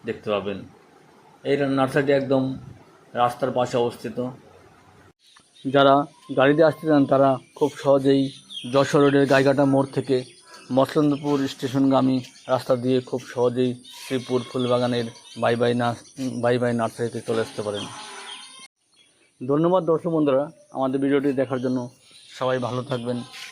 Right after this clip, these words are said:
সুস্থ থাকবেন এবং আমাদের ভিডিওগুলো যদি আপনাদের ভালো লাগে তাহলে আমাদের চ্যানেলটিকে অবশ্যই সাবস্ক্রাইব করবেন। আর এই ভিডিওর সম্বন্ধে আপনাদের কোনো জিজ্ঞাসা থাকলে অবশ্যই আমাদের কমেন্ট বক্সে কমেন্ট করবেন।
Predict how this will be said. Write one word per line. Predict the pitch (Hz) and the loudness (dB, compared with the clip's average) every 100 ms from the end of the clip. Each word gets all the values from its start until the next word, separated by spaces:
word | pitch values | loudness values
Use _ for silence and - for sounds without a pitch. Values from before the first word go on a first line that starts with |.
| - | -14
সুস্থ | 139 127 131 117 | -12 -10 -8 -8
থাকবেন | 107 104 104 - _ - | -8 -8 -12 -18 _ -10
এবং | 127 127 120 - _ - - | -8 -6 -10 -16 _ -20 -12
আমাদের | 123 127 131 | -4 -4 -2
ভিডিওগুলো | 127 131 135 131 | -2 -2 0 -2
যদি | 127 127 | -2 -4
আপনাদের | 127 123 117 | -4 -6 -6
ভালো | 120 120 | -6 -4
লাগে | 120 120 120 - - | -6 -6 -10 -16 -14
তাহলে | 113 110 113 | -10 -8 -6
আমাদের | 117 113 117 110 _ - | -6 -6 -8 -8 _ -8
চ্যানেলটিকে | 120 113 113 113 | -8 -6 -6 -6
অবশ্যই | 110 - 117 113 - - - | -8 -10 -12 -12 -20 -16 -8
সাবস্ক্রাইব | 113 - 113 98 | -8 -8 -12 -8
করবেন। | 110 101 101 101 _ _ _ _ - - | -8 -8 -12 -18 _ _ _ _ -20 -10
আর | 123 123 - | -8 -6 -4
এই | 139 | -2
ভিডিওর | 147 147 147 | -2 0 -2
সম্বন্ধে | 156 143 139 135 131 | -2 -6 -4 -4 -8
আপনাদের | 135 135 131 | -6 -6 -4
কোনো | 135 123 | -6 -6
জিজ্ঞাসা | 123 139 127 131 | -6 -4 -6 -8
থাকলে | 131 123 123 | -10 -6 -4
অবশ্যই | 123 120 - 123 - - - | -6 -8 -10 -10 -12 -20 -12
আমাদের | 117 117 113 | -8 -8 -6
কমেন্ট | 120 120 | -6 -6
বক্সে | 117 117 120 | -8 -10 -12
কমেন্ট | 113 113 107 | -10 -10 -8
করবেন। | 113 113 | -8 -8